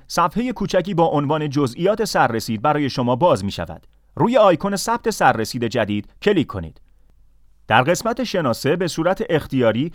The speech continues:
یک شماره را به عنوان کدی برای شناسه هر فرد تعریف کنید. شناسه می‌تواند هر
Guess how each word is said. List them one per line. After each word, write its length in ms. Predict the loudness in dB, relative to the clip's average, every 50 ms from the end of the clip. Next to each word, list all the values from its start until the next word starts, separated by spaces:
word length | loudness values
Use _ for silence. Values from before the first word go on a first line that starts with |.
| -10 -6 -2
یک 180 | -2 -2 -2
شماره 400 | -2 -4 -2 0 0 0 2 2
را 120 | 2 2 2
به 100 | 2 2
عنوان 420 | 2 2 0 2 0 -2 -2 -4 -4
کدی 260 | -2 -2 -2 0 0
برای 300 | -2 -2 0 0 -2 -4
شناسه 520 | -4 -4 -4 -2 -2 -4 -4 -4 -4 -4
هر 200 | -4 -2 -2 -4
فرد 300 | -2 0 0 2 2 0
تعریف 380 | 0 0 2 2 2 0 -2 -6
کنید. 320 | -10 -12 -12 -14 -18 _ _ _ _ _ _ _ _ _
شناسه 360 | -2 -2 0 0 0 0 0
می‌تواند 460 | 0 0 0 0 0 2 2 2 0 0
هر 200 | 0 0 0